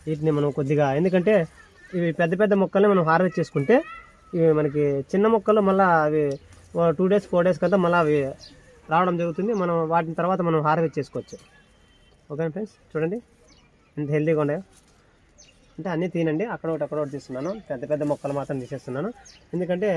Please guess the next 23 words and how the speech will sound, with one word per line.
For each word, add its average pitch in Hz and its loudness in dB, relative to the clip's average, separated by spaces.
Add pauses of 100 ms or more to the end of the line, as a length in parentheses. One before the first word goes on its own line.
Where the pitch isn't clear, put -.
(440)
పెద్ద 160 -4
మొక్కలు 190 0
అలాగ 185 2
ఉంచేసానండి. 151 -2 (440)
కింద 196 2 (720)
దానికి 156 -4
సంబంధించిన 170 -2
కింద 175 -4 (260)
చిన్న 170 -2
మొక్కలు 160 -4
ఉంటాయి 139 -4
కదా, 127 -4 (120)
వాటికి 147 -4 (440)
బలం 185 2
చే-, 143 -2 (100)
చేకూరదు 160 0
అనమాట. 113 -6 (120)
కావున 170 -2 (100)
మనం 160 2
ఈ - 0
విధంగా 165 0 (460)
పెద్ద, 147 -6 (340)
పెద్ద 143 -4